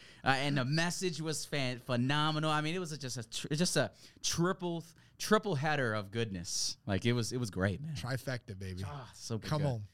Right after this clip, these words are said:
Speaker 1: It was super good. But I, uh, I'm excited, man. You know, uh,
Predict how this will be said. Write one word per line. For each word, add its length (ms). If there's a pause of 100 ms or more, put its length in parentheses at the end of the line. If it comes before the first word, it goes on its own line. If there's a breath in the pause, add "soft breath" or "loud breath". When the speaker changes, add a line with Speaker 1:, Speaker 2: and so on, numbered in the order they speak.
(180 soft breath)
Speaker 1:
It 140
was 100
super 300
good. 260
But 160 (420 loud breath)
I, 460
uh, 480 (460)
I'm 140
excited, 380
man. 320 (300)
You 140
know, 280
uh, 280